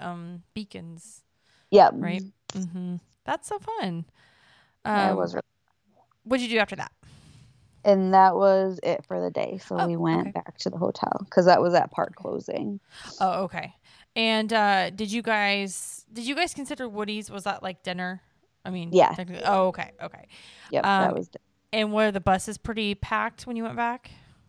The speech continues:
Speaker 2: It wasn't too bad. I don't, there was only a couple times that our buses were really packed, and I don't think that that was one of them. So
Speaker 1: Nice.
Speaker 2: it was, it,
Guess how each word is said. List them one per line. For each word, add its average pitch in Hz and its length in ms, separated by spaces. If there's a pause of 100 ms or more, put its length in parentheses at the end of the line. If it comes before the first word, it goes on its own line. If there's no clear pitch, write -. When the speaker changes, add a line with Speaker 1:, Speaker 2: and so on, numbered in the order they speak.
(760)
Speaker 2:
It 208 100
wasn't 294 380
too 269 180
bad. 190 320
I - 100
don't, 370 300
there 277 180
was 440 160
only 311 220
a 214 80
couple 202 340
times 175 440
that - 300 (100)
our 165 160
buses 165 440
were 175 180
really 160 460
packed, 180 440
and 190 80
I 170 80
don't 190 200
think 214 140
that 196 100
that - 140
was - 180
one - 200
of - 120 (140)
them. - 240 (880)
So - 500
Speaker 1:
Nice. 180 560
Speaker 2:
it - 80
was, 185 280 (260)
it, - 180